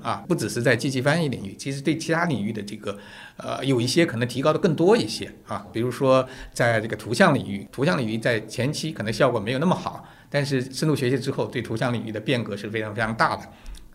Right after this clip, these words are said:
再到后来的这个大模型，我想大模型呢，可能不完全是一个完全替代的一个技术，但是呢，它在某一些方面可能能够进一步改善现有的结果啊，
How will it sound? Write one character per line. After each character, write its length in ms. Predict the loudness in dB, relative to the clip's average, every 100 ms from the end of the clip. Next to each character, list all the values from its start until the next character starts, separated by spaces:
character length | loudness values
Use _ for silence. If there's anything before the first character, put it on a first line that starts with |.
| 6
再 140 | 8
到 180 | 8 4
后 160 | 6
来 160 | 4 4
的 80 | -2
这 80 | -6
个 140 | -4
大 160 | 2 4
模 120 | 2
型， 220 | -2 -8 -8 0
我 160 | 4
想 180 | 6 4
大 120 | 4
模 140 | 4 4
型 180 | 2 0
呢， 100 | 0
可 180 | -2
能 140 | -2 -2
不 200 | 0 4
完 180 | 4 2
全 180 | 0
是 160 | -2 -4
一 120 | -6 -8
个 260 | -2 -2 -2 -10 -18 -10
完 180 | 2 2
全 340 | 4 2 2 0 -2
替 160 | 2
代 160 | 6 4
的 80 | 2
一 40 |
个 120 | -4
技 180 | -6 -6
术， 180 | -6 -8 -10
但 160 | -2 -2
是 120 | 0
呢， 140 | 0 0
它 220 | 2 4
在 140 | 4
某 240 | 6 4 4
一 40 |
些 140 | 0
方 240 | 4 6 8
面 260 | 8 6 -2 -16 -20 -14
可 160 | -4 -2
能 180 | 0
能 140 | 0 2
够 120 | 0
进 280 | 8 10 10
一 100 | 8
步 180 | 0 -2
改 220 | -2 -2
善 260 | 0 0
现 280 | 2 4 4
有 160 | 2 -4
的 260 | -8 -8 -10 -14
结 220 | -2 -2
果 200 | -2 -8 -8
啊， 160 | -6 -6